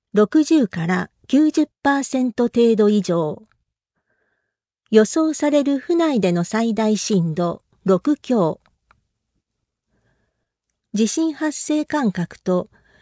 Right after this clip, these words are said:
流気量データを用いた計算方法。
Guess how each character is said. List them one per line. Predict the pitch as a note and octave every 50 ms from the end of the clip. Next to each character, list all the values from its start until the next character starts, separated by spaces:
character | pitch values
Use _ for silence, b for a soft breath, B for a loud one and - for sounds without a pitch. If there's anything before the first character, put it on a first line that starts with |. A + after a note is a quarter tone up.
| b b
流 | - A#3+ C#4+ D#4 D#4
気 | - - D#4+
量 | D4+ D#4+ D#4+ D#4+ D#4 D#4
デ | - E4 D#4+ D#4
ー |
タ | - - G#3 F#3+ F3+
を | F3
用 | F3 F3 F3+ - - A#3
い | G#3+ F#3+
た | - F3 F3 -
計 | - G#3+ A#3+ A#3+
算 | - - A3 G#3+ G#3+ G3
方 | - A3 G3+ F3+
法。 | E3 - - E3 E3 D#3+ E3 D3+ - -